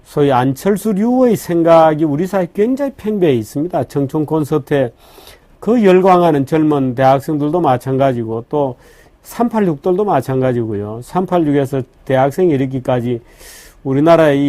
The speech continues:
이 말하자면 순수한, 어, 어떤, 어, 좌편향적 사고의 어떤 집대성판이 소위 안철수의 그, 안철수의 생각이란 책에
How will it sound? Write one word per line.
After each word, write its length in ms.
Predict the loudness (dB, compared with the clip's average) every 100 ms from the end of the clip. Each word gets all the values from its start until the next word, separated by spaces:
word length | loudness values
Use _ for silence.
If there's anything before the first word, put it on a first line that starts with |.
| 0 0
이 40 | 0
말하자면 340 | 0 0 -2
순수한, 880 | -4 0 0 2 2 4 4 0 -4
어, 280 | -4 -2 -4
어떤, 340 | -4 -6 -6 _ _ _ _ _ -20 -20 _
어, 540 | -4 -2 0 0 -2 -4 -4
좌편향적 1080 | 0 2 2 0 -4 -2 0 0 0 -2
사고의 1300 | -4 -2 0 2 0 0 0 0 -2 0 2 2 0 -6 -20 _ -20 -20 _
어떤 260 | -6 -4 -6
집대성판이 920 | -6 -8 -4 -2 0 -2 0 2 2
소위 220 | 0 2 2
안철수의 640 | 2 0 -4 -2 0 0
그, 360 | 0 -2 -4 -10 _
안철수의 500 | -2 -2 -4 -2 -4
생각이란 580 | -2 -2 0 0 -2 -4
책에 400 | -4 -4 -4